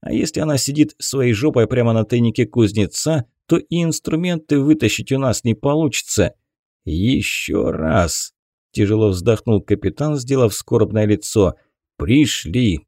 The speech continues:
посмотрели, если пусто, обыскали тайник, ушли. Никаких сражений, никакого геройства. Всё ясно. Мне не нужны ещё три трупа».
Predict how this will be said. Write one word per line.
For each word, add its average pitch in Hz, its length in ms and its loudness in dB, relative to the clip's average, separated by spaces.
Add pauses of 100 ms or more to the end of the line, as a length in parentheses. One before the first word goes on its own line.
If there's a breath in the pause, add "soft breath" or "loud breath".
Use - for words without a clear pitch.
посмотрели, 90 960 -2
если 120 440 -2 (140)
пусто, 151 420 0
обыскали 110 640 0
тайник, 120 640 -4
ушли. 131 560 0 (240)
Никаких 143 840 0
сражений, 107 840 -2
никакого 139 880 0
геройства. 120 800 0 (200)
Всё - 500 -2
ясно. 113 640 -2 (200)
Мне 101 400 2
не 131 140 2
нужны 131 520 0
ещё 123 560 0
три 127 300 -4
трупа». 104 640 0